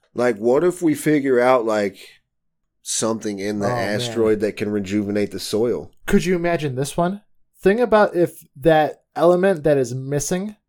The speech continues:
Speaker 2: from those drives for U F Os is mined from that asteroid,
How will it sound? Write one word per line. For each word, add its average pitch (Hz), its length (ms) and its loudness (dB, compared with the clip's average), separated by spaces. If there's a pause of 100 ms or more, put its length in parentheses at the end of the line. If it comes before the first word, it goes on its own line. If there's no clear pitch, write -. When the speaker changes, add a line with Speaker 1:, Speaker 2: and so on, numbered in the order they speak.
(840)
Speaker 2:
from 160 300 -2
those 143 240 2
drives 135 400 0
for 147 160 -2
U 131 220 0
F 127 200 -2
Os 127 320 0
is 117 240 -6
mined 127 720 -8
from 135 300 -6
that 120 220 -4
asteroid, 143 720 -4